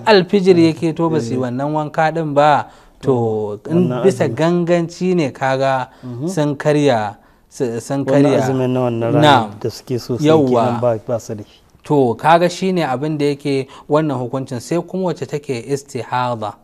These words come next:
Speaker 2: To.
Speaker 1: Wacce ita ke istihada da mutawassita
Speaker 2: Mhm.
Speaker 1: da ka-,
Speaker 2: Haka.
Speaker 1: da, da, da kathira.
Speaker 2: Na'am,
Speaker 1: Wacce take
Speaker 2: haka.
Speaker 1: jinin istihada mai yawa kenan, jinin cuta da Hausa ake ce masa.
Speaker 2: Mhm, yeah.
Speaker 1: Ita, ita kuma aka ce,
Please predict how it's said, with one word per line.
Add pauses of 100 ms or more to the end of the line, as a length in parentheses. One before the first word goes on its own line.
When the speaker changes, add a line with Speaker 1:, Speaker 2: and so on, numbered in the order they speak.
(300)
Speaker 2:
To. (220)
Speaker 1:
Wacce
ita
ke
istihada
da
mutawassita (220)
Speaker 2:
Mhm. (160)
Speaker 1:
da
ka-, (120)
Speaker 2:
Haka.
Speaker 1:
da,
da,
da
kathira. (120)
Speaker 2:
Na'am,
Speaker 1:
Wacce
take
Speaker 2:
haka.
Speaker 1:
jinin
istihada
mai
yawa
kenan,
jinin
cuta
da
Hausa
ake
ce
masa.
Speaker 2:
Mhm, (140)
yeah.
Speaker 1:
Ita, (140)
ita
kuma (340)
aka
ce,